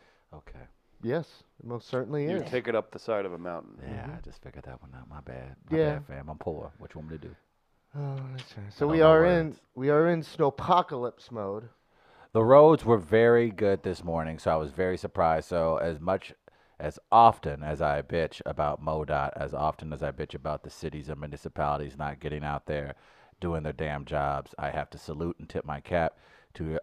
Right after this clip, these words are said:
Speaker 1: all the workers, service workers who I would imagine were up around one, two, three in the morning, treating the roads,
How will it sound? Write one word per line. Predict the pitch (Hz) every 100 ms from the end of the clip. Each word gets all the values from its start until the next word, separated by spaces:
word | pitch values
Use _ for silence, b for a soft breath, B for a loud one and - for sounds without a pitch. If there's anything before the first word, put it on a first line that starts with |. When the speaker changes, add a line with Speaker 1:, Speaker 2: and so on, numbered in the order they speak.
| -
Speaker 1:
all | 78 78
the | 78
workers, | 76 78 - 78 71
service | - 78 73 -
workers | 78 71 76 -
who | 78 71
I | 71
would | 69
imagine | - 73 76 - 71
were | 69 -
up | 76 73
around | 71 73 73 73 71 71
one, | 76 76 76
two, | - 82 78
three | - 73 78
in | 76
the |
morning, | 76 78 73 73 69 b b b b b
treating | - 98 82
the | 82
roads, | 80 76 76 73 - -